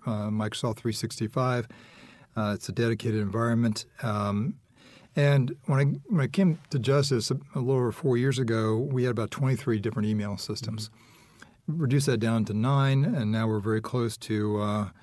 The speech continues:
Speaker 1: getting that down to one.
Speaker 2: Mm-hmm.
Speaker 1: And we're s-, we're saving the department,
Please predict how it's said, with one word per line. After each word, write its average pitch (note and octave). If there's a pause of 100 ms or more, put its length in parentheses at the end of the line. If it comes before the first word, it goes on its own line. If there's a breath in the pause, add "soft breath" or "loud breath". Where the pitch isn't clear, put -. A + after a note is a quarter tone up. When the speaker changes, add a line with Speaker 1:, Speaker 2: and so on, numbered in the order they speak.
(300 soft breath)
Speaker 1:
getting A#2+
that G#2
down G#2
to G#2+
one. A2
Speaker 2:
Mm-hmm. -
Speaker 1:
And B2
we're D3
s-, -
we're D3+
saving D3+
the B2
department, A#2+